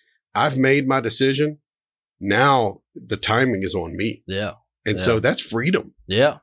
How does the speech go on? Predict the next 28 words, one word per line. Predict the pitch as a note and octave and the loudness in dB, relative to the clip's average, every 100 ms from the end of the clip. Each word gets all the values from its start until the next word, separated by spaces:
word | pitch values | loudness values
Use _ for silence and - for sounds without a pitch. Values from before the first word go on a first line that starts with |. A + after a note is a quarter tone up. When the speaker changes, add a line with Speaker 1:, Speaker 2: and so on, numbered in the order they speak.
| - | -4
Speaker 1:
So | - | 0
how | A2+ D#3 | 2 2
long | E3 D3 D3+ D3+ C#3 A2+ | 4 4 4 4 2 -2
before | A2 C3+ B2+ | -2 0 0
you | B2 A2+ | -2 -2
gave | A2 A#2 B2 | 2 2 2
<laughs> | G#2 - | -4 -2
them | D#3 B2+ | 0 0
the, | B2+ A2+ A#2 G#2+ - | -2 -2 -2 -2 -2
the | A2 | 0
resignation | A#2 A2+ G#2 A2 A#2 G#2+ F#2+ | 0 0 0 0 0 0 -2
letter? | F#2+ G2 | -2 0
Speaker 2:
Oh, | |
I | G2+ | 0
think | A#2 C#3+ A#2+ | 2 0 0
it | |
was | A2 G2 | 0 0
six | - G#2+ - | 0 -2 -2
months. | G#2+ A#2 F#2 - | 0 -2 -2 -2
I, | G2+ G#2 - | -2 -4 -6
uh, | F#2+ | -4
six | - G2+ - | -2 -2 -4
months | G#2+ G#2 G2+ | -4 -2 -2
after. | G2+ - G#2 G2 | -2 -2 -6 -4
So | - A#2 | 2 4
I | A2+ | 4
wrote | A2 C3 C#3 | 4 4 4
it, | G2+ G2+ | 2 -2